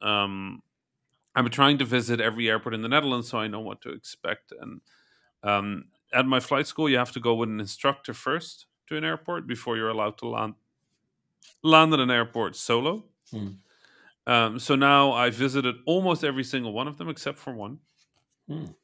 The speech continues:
Speaker 1: And I'm just, you know, taking my time to visit each of those airports and land there. Um,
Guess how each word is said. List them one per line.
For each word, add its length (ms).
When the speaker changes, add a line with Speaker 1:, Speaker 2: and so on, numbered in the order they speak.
Speaker 1:
And 180
I'm 200
just, 280
you 220
know, 140
taking 320
my 140
time 380
to 80
visit 380
each 200
of 80
those 180
airports 520
and 160
land 300
there. 220
Um, 560